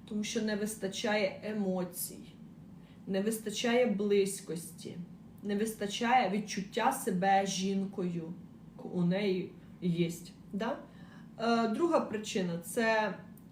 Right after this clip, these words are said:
відсутність, е, почуття жінки. Я не відчуваю себе жінкою, да? Жінка завжди хоче відчувати себе жінкою. Бажаною, красивою,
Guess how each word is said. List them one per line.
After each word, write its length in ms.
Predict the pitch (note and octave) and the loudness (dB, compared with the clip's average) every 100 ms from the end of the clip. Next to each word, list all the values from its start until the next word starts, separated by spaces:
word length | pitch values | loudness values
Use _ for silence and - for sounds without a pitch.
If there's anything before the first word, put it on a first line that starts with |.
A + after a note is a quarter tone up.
| G#3+ | -4
відсутність, 1000 | B3 - - D4+ - C4 A#3+ - - A3+ | -4 -2 -4 -4 -4 -6 -6 -8 -2 0
е, 340 | G#3+ G#3 G3+ G3+ - | 2 2 0 -4 -4
почуття 580 | A3+ - A3 - A3 G#3+ | -4 -2 -4 0 0 2
жінки. 460 | G#3+ G3+ F#3 - | 0 -2 -2 -4
Я 140 | G3 G#3 | -2 0
не 140 | G3+ | 2
відчуваю 540 | F#3+ - G3+ G3+ F#3+ | 0 -4 -4 0 0
себе 300 | F3+ F#3 E3+ | 0 -4 -2
жінкою, 560 | E3+ F3+ E3+ - - - - | -4 -2 -4 -4 -8 -10 -10
да? 200 | - - - - - - - - - - - - | -10 -10 -14 -18 -20 -18 -18 -18 -20 -20 -18 -8
Жінка 440 | F#3 B3 E4 D4 A#3 | -2 2 2 4 6
завжди 640 | A#3+ G#3 F#3+ F#3+ G#3 A#3 B3 | 6 4 2 4 6 4 0
хоче 380 | A3 G#3 G3+ C4 | 0 2 2 0
відчувати 540 | G#3 G3+ F#3+ F#3 F#3 F#3+ | -2 -2 0 0 0 -4
себе 300 | G3 F3+ F#3 | -2 0 0
жінкою. 460 | F3+ D#3+ D#3 - - - - - - | 0 -2 -4 -10 -12 -16 -18 -10 0
Бажаною, 1000 | F#3 G#3+ G#3 F#3+ F#3 F3+ E3+ E3 D#3+ E3+ - - - | 4 8 10 8 6 4 2 0 -2 -6 -8 -16 -8
красивою, 1000 | A#3 A#3 - - G#3+ G3+ F3+ E3+ E3 | 0 2 0 -2 2 4 4 2 0